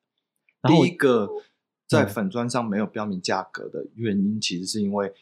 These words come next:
Speaker 2: 那个粉专它还没有，哎，应该是说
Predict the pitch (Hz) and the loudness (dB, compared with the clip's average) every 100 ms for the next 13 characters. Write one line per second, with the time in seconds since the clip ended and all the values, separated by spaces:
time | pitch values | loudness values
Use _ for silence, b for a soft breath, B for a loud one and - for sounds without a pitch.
0 | _ _ 147 123 - 90 107 107 117 117 | _ _ 0 0 -4 -6 -4 -4 -4 -4
1 | - 95 87 95 98 87 - _ _ _ | -4 -4 -4 -2 -2 -4 -10 _ _ _
2 | _ _ _ _ _ _ _ _ _ _ | _ _ _ _ _ _ _ _ _ _
3 | _ 104 131 143 139 135 131 131 | _ 0 2 2 2 0 0 -2